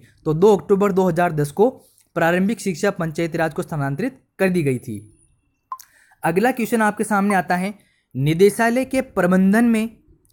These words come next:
संगठन का पदानुक्रम क्या है? इनके पदों का सबसे पहले अवरोही क्रम क्या है? आपके सामने ऑप्शन है निदेशक, डीईओ, अतिरिक्त निदेशक, संयुक्त निदेशक या उप निदेशक। इनको आपको अवरोही क्रम में जमाना है।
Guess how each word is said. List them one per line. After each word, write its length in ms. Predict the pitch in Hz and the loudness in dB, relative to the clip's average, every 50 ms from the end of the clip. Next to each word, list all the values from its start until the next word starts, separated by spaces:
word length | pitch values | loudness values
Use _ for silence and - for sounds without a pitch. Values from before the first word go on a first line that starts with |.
| _ _ - - - - | _ _ -20 -20 -20 -18
संगठन 600 | - - - 196 185 190 196 196 220 247 254 240 | -8 -4 -2 0 2 2 2 2 2 0 0 0
का 100 | 262 254 | 0 -2
पदानुक्रम 640 | 247 - 185 175 190 196 196 202 190 208 202 202 | 0 0 0 2 2 2 2 2 0 0 -2 -2
क्या 140 | 190 - 180 | -2 -2 -2
है? 80 | 170 | -2
इनके 160 | 165 175 185 185 | -2 -2 -4 -2
पदों 280 | - 180 170 180 190 | -2 -2 0 0 0
का 100 | 180 208 | -2 -2
सबसे 260 | 196 - 185 - - | -4 -6 -6 -4 -4
पहले 300 | 202 - 190 190 208 220 220 - _ _ _ _ _ _ - | -4 -2 -2 -2 -2 -4 -6 -10 _ _ _ _ _ _ -4
अवरोही 280 | - 170 170 190 214 233 | -2 0 2 2 2 2
क्रम 240 | 226 226 220 220 208 | 2 0 0 0 0
क्या 140 | - 220 | 0 -2
है? 200 | 208 208 220 220 - - _ _ _ - - _ _ - | -2 -2 -4 -6 -10 -16 _ _ _ -20 -20 _ _ -6
आपके 200 | - 165 156 202 | -6 -4 -2 -2
सामने 240 | 196 214 202 208 214 | -2 0 0 0 0
ऑप्शन 300 | 196 165 - - 214 214 | 0 -2 -2 -4 -4 -2
है 60 | 214 | -2
निदेशक, 500 | 185 156 147 147 160 175 175 - 226 220 220 - - - - - _ _ - | 0 0 0 2 2 0 0 0 -2 -4 -4 -8 -18 -20 -20 -20 _ _ -6
डीईओ, 540 | 147 190 214 220 214 226 220 214 220 226 233 226 - - _ _ _ - - | -2 0 0 2 2 2 4 6 6 4 4 0 -4 -14 _ _ _ -12 -12
अतिरिक्त 380 | 156 - 196 202 233 220 - 233 | -2 0 2 2 2 0 -2 -2
निदेशक, 500 | 220 208 196 190 208 202 - 220 214 214 - _ _ _ _ - | -2 0 0 0 -2 -2 -2 -2 -4 -4 -8 _ _ _ _ -20
संयुक्त 420 | - - - 185 196 233 226 - | -14 -6 -2 0 0 0 0 -2
निदेशक 460 | 226 208 208 196 196 196 196 - 202 196 | -2 -2 0 0 -2 -2 -2 -2 -4 -4
या 160 | 202 202 269 - - | -4 -6 -6 -4 -4
उप 140 | 208 - 185 | -4 -2 -2
निदेशक। 400 | 180 160 151 151 151 - 147 147 | -2 0 -2 -2 -2 -4 -6 -6
इनको 200 | 156 170 170 - | -6 -6 -4 -2
आपको 260 | 202 190 185 - - 185 | -2 -2 -2 -2 -2 -2
अवरोही 260 | 151 165 180 208 226 | 0 2 2 0 0
क्रम 180 | - 214 208 | 0 -2 -2
में 120 | 208 214 175 | -2 -2 -2
जमाना 320 | 180 180 190 190 196 208 | -2 -2 -2 -2 -2 -4
है। 120 | 196 202 | -6 -8